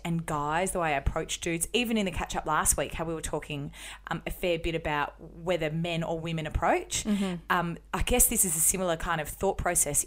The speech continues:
Speaker 1: in that what people are attracted to when it comes to a partner and this theory of lack versus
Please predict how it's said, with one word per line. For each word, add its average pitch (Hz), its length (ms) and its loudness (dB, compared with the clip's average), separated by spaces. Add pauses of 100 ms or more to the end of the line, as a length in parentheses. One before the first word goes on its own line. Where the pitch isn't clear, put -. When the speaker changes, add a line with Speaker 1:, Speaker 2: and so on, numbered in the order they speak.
Speaker 1:
in 196 180 0
that 165 220 0 (560)
what 180 560 6
people 220 440 2
are 180 200 6
attracted 185 640 0
to 330 480 0 (220)
when 208 140 2
it - 80 -2
comes 190 240 -2
to - 100 -2
a - 20 -2
partner 302 680 0 (480)
and 208 160 4
this - 180 8
theory 226 560 2
of 170 380 0
lack 175 720 -4 (460)
versus 170 840 6